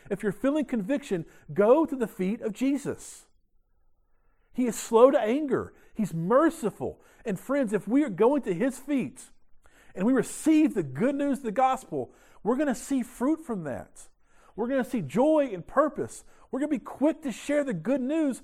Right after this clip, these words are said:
because it's real to us. So here's some next steps for us this week. Write down three names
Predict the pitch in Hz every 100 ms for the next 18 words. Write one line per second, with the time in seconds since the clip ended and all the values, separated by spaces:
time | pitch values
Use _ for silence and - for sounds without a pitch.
0 | - - - 214 240 277 262 - 185 262
1 | 240 247 185 135 - - - _ _ _
2 | _ _ _ _ _ _ _ - - -
3 | - _ - 175 262 226 196 202 - 180
4 | - 135 - 123 117 101 - _ _ _
5 | _ - - _ _ - - _ - -
6 | - - - 226 285 262 214 202 226 214
7 | 185 117 92 -